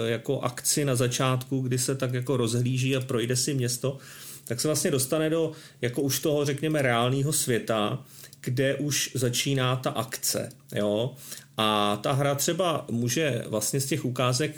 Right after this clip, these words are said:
klamat tělem tím, že on to není vlastně open world, ono je to takové jako poloviční, semi-open world, protože vlastně, eh,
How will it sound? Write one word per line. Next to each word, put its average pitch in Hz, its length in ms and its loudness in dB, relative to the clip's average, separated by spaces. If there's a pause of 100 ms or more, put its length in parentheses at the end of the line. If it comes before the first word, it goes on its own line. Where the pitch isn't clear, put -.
klamat 123 560 0 (100)
tělem 127 460 2
tím, 120 300 -2
že 127 120 -2
on 123 200 -2
to 170 160 -2
není 117 400 0
vlastně 139 640 0 (180)
open 104 420 0
world, 110 520 0 (440)
ono 120 160 2
je 143 100 2
to 156 120 0
takové 156 320 0
jako 151 240 0 (220)
poloviční, 131 1080 0 (200)
semi-open 127 720 2
world, 160 320 2
protože 143 460 0
vlastně, 151 440 0
eh, - 140 -2